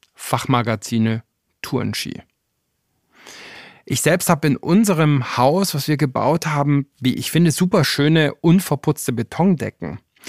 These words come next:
Wir werden aber immer mal wieder von Menschen gefragt, wann wir die eigentlich nochmal tapezieren oder zumindest streichen wollen. Weniger schaut halt einfach für die meisten Leute irgendwie unfertig aus. Mehr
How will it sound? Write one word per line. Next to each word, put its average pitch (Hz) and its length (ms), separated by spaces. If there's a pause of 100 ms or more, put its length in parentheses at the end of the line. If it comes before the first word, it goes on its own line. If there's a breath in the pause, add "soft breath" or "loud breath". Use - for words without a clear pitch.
(220 loud breath)
Wir 127 100
werden 175 200
aber 160 260
immer 226 180
mal 175 200
wieder 165 180
von 139 180
Menschen 139 340
gefragt, - 600 (300 loud breath)
wann 143 160
wir 175 80
die 170 160
eigentlich 156 220
nochmal 143 240
tapezieren 131 640
oder 123 220
zumindest 139 360
streichen 127 600
wollen. 107 420 (480)
Weniger 151 720
schaut 131 280
halt 131 240
einfach 143 380
für - 160
die 123 140
meisten 117 500
Leute 117 420
irgendwie 143 460
unfertig 117 800
aus. - 320 (280 loud breath)
Mehr 127 480